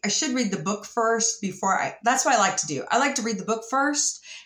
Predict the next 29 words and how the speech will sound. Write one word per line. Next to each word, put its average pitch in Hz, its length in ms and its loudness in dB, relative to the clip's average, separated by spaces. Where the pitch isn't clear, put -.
and 190 200 0
then 220 120 4
I 220 120 2
watch 208 380 2
the - 160 -8
show 190 300 2
or 190 120 0
the 185 100 -6
movie. 190 600 -4
Um, 175 260 2
I 185 80 -4
kind 220 260 -2
of 208 60 -2
did 196 140 -2
it 180 160 -2
ass 185 320 2
backwards 190 540 0
with 165 100 -10
Harry 185 260 -6
<laughs> - 240 -20
Potter. 196 500 0
Um, 175 240 0
but - 140 -10
yeah, 190 220 -6
there 190 100 -4
was 185 120 -6
a 160 40 -12
lot 185 260 -10
missing 180 520 -12